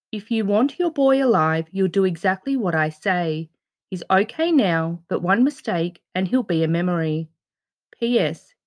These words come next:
if we don't show, that means we heard something from our inside contact.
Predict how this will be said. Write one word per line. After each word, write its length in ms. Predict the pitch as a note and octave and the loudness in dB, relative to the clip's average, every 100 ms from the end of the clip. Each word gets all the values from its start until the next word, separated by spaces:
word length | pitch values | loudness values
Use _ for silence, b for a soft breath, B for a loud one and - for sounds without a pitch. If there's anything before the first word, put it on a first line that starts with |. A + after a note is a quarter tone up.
| _ | _
if 160 | G3 - | -10 -4
we 100 | F#3+ | -4
don't 360 | F#3 G3 B3+ | 0 0 -2
show, 500 | - B3+ F#3+ D#3+ D#3+ - | -4 -2 0 0 -4 -4
that 160 | F#3+ - | -2 0
means 240 | B3+ B3+ | 2 0
we 120 | C4 | -2
heard 260 | G#3 G#3 G3 | -4 -4 -4
something 400 | - C4+ G#3+ E3+ | -6 -4 -4 -4
from 180 | F3+ F3 | -4 -4
our 160 | G3 - | -4 -6
inside 560 | E3 D#3+ - D#3+ D3+ | -4 -4 -6 -8 -8
contact. 680 | - F3 F3 - D#3+ D3+ - | -8 -8 -8 -6 -8 -8 -14